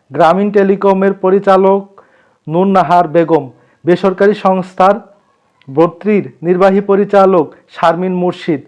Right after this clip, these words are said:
ইসলামী চিন্তাবিদ আ ফ ম খালিদ হাসান, বৈষম্য বিরোধী ছাত্র আন্দোলনের, আন্দোলনের সমন্বয়ক নাহিদ ও আসিফ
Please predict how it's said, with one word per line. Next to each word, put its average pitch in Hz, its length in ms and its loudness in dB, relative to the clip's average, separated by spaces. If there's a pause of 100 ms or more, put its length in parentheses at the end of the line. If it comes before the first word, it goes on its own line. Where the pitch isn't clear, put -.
(180)
ইসলামী 180 420 -2
চিন্তাবিদ 196 520 0 (240)
আ 170 220 2
ফ 175 160 -6
ম 180 460 2 (300)
খালিদ 175 400 -2
হাসান, 160 500 -2 (320)
বৈষম্য 202 380 0
বিরোধী 202 380 -2
ছাত্র 190 340 -2
আন্দোলনের, 190 540 0 (440)
আন্দোলনের 185 520 0
সমন্বয়ক 185 800 0 (200)
নাহিদ 180 520 -2
ও 165 140 2
আসিফ 165 460 0